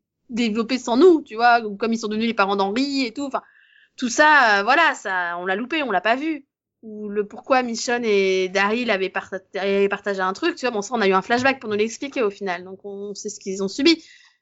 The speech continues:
Mais c'est vrai que là, finalement, dans ce début de saison dix, t'as l'impression, alors que le time jump est moins long, t'as l'impression que c'est plus gênant qu'en saison neuf. C'est ça qui est bizarre.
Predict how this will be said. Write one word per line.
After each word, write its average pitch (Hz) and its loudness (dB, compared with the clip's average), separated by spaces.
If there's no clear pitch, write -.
Mais 196 6
c'est 185 2
vrai 233 4
que 214 2
là, 294 4
finalement, 214 -4
dans 254 -4
ce 202 -8
début 233 -10
de 311 -10
saison 208 -6
dix, 392 4
t'as 240 2
l'impression, 233 -4
alors 226 2
que 254 -8
le 233 -2
time 262 2
jump 269 2
est 208 0
moins 208 2
long, 302 4
t'as 233 4
l'impression 240 0
que - -14
c'est 214 -10
plus 330 4
gênant 302 0
qu'en 233 -4
saison 262 -4
neuf. 247 -2
C'est - -20
ça 330 0
qui 277 -10
est - -8
bizarre. 190 -6